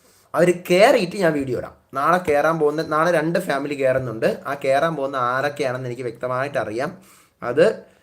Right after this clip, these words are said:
ഏഹ്, അവര് കയറട്ടെ. അവര് കയറിയിട്ട് ഞാൻ വീഡിയോ ഇടാം. നാളെ കയറുന്നതിൽ, ഏഹ്,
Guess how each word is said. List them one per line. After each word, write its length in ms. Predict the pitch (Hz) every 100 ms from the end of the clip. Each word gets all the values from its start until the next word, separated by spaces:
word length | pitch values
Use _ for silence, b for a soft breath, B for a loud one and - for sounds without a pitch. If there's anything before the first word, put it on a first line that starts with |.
| b b -
ഏഹ്, 400 | 120 120 120 120 113
അവര് 160 | 143 151 151
കയറട്ടെ. 640 | 147 185 175 127 135 - 135
അവര് 140 | 135 131
കയറിയിട്ട് 400 | 147 170 202 147
ഞാൻ 220 | 156 143 135
വീഡിയോ 380 | 120 117 120 98
ഇടാം. 200 | 90 - -
നാളെ 300 | 139 156 185
കയറുന്നതിൽ, 720 | 180 139 147 160 147 120 123 185 185 B B B _ _ - 117
ഏഹ്, 800 | 113 113 113 110 110 107 107